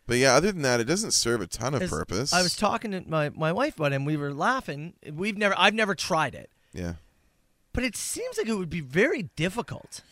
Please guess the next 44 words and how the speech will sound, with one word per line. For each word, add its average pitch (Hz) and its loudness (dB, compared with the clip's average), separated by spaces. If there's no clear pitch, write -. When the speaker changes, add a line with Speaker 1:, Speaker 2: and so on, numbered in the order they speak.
Speaker 1:
I - -14
don't 269 -10
think 269 -4
it's - -4
as - -4
hard 117 4
as 92 -4
you 95 -4
think. 127 -2
It's 131 0
still, 240 0
like, 127 -8
everything 214 -2
moves 117 4
in 92 -12
the 95 -10
same 107 0
kinda 90 0
motion. 104 0
Speaker 2:
Yeah. 139 -2
Speaker 1:
It's - -20
just, - -8
you 110 2
have, 98 -2
you 95 -2
know, 92 0
double 92 0
the 98 -4
leg 123 2
power. 76 -4
Speaker 2:
Whoever's 208 0
on 240 0
the 202 -2
front 151 -6
is 135 -8
the 139 -8
one 135 -6
who's 120 -8
steering 117 -8
the 92 -14
thing, - -20
right? 127 0
Speaker 1:
Yeah. 156 8
Yeah. 135 6